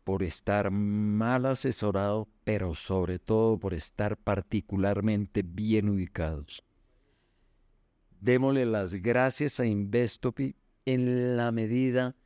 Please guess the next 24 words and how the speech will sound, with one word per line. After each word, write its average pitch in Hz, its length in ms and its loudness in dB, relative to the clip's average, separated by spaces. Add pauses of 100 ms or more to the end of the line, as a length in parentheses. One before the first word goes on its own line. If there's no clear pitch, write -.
(420)
en 120 260 2
que 120 180 2
nosotros 113 640 2
tengamos 117 500 2
las 117 200 0
posibilidades, 104 1160 -2 (500)
divulguemos. 131 920 2
Si 127 140 -2
no 135 180 2
queremos 156 520 2
divulgar 120 560 2
a 135 60 4
Investopi, 135 800 0
por 110 360 0
lo 117 280 2
menos 139 500 0
divulguemos 120 880 0 (720)
que 117 180 2
hay 127 260 4
una 147 220 2
posibilidad. 110 1120 0
Yo 110 160 0
les 123 120 0
digo 127 300 -2